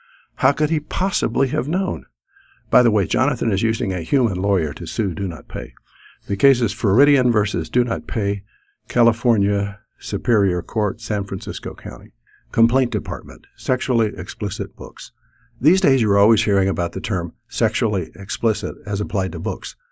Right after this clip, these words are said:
usually in connection with an effort to ban a book from a library or a classroom. The term bothers me. Why? Because the books people want to ban are not sexually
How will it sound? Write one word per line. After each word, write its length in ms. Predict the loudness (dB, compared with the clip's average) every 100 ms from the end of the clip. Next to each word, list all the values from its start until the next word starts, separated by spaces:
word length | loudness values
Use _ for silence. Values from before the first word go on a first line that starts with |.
| _ _
usually 340 | -2 2 4 4
in 140 | 0
connection 480 | 0 0 0 -2 -4
with 160 | -2
an 80 | 0
effort 320 | 0 0 -4
to 100 | -6
ban 300 | -4 0 0
a 60 | 0
book 240 | -2 -4 -4
from 160 | -4
a 40 | 0
library 460 | 0 0 -2 -4
or 100 | -4
a 60 | -6
classroom. 500 | -4 -4 -4 -10 -12 _ _ _ _ -6
The 80 |
term 200 | 2 4
bothers 340 | 4 4 2 -10
me. 160 | -12 -10
Why? 240 | -2 -2 -2 -10 -8
Because 260 | 0 0 2
the 100 | 0
books 320 | 2 0 0
people 420 | -2 0 2 2
want 180 | 4 2
to 60 | 0
ban 340 | -2 0 0 -2
are 140 | -2
not 260 | -2 -4 -2
sexually 600 | 0 0 0 0 0